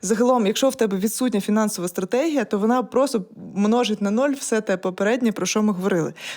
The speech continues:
Тому ні в якому разі не можна йти на осліп, ні в якому. Тому треба сідати з толковим фінансистом,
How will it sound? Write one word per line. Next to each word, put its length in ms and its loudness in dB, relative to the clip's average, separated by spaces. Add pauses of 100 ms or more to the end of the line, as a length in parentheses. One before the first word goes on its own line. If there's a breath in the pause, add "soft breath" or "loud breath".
Тому 260 4
ні 220 4
в 60 0
якому 480 2
разі 280 2
не 140 2
можна 340 2
йти 300 -2
на 160 0
осліп, 480 -2
ні 140 4
в 60 0
якому. 420 0 (320 loud breath)
Тому 180 4
треба 260 4
сідати 580 0 (160 loud breath)
з 160 -10
толковим 460 2
фінансистом, 720 0